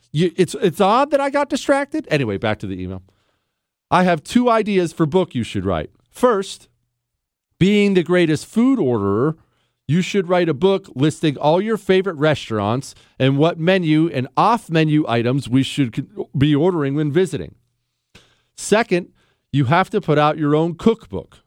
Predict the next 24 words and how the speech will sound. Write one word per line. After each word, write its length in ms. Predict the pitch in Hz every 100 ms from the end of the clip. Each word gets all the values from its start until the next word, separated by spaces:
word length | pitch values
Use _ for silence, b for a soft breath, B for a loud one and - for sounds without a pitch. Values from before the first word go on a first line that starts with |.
| _
World's 480 | 95 117 147 143 -
greatest 400 | - 117 95 -
burgers, 540 | 180 196 180 185 165
your 100 | 117
breakfast 560 | 98 - 185 190 185 -
hash, 500 | 151 147 147 139 - _
all 220 | - 156 180
your 120 | 175
favorite 380 | - 151 143 131
go-to 460 | 135 139 - 143
foods 440 | 123 180 165 147 123
when 140 | 127
the 120 | 127
old 200 | 135 147
lady 300 | 147 151 139
is 120 | 123
out 160 | 139 143
of 100 | 127
town 360 | - 143 131 135
and 100 | 131
you're 120 | 139
cooking 340 | - 110 120
for 240 | 107 107 101
yourself. 560 | 127 - 190 104 -